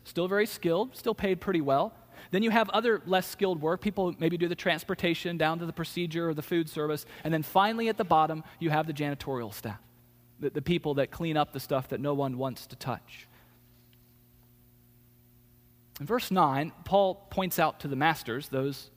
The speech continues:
high in society in Rome, that they have a master in heaven. He says it's the Lord. And then he writes this, "And there is no partiality with him." No partiality with the Lord.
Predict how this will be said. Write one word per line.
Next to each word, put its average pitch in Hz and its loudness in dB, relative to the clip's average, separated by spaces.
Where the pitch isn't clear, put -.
high 151 2
in 139 0
society 131 0
in 120 -6
Rome, 139 0
that 143 -6
they 175 0
have 208 -2
a 151 -6
master 135 -6
in 127 -8
heaven. 113 -6
He 139 -14
says 135 -6
it's 127 -10
the 143 -4
Lord. 139 -4
And 156 -2
then 180 0
he 208 2
writes 190 2
this, - -4
"And 165 4
there 214 6
is 160 2
no 208 6
partiality 214 4
with 147 -2
him." 127 -2
No 185 6
partiality 214 4
with 151 0
the 151 2
Lord. 123 -2